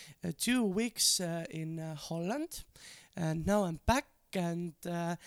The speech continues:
and now ma tahaksin, uh, everybody'le, uh, seida, um, uh, et, um, uh, really, uh, tänulik olen, uh, kogu Estoniani rahvale,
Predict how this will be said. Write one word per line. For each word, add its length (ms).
and 200
now 220
ma 140
tahaksin, 600
uh, 320
everybody'le, 640
uh, 680
seida, 600
um, 760
uh, 420
et, 380
um, 340
uh, 420
really, 560
uh, 160
tänulik 640
olen, 500
uh, 400
kogu 640
Estoniani 1300
rahvale, 800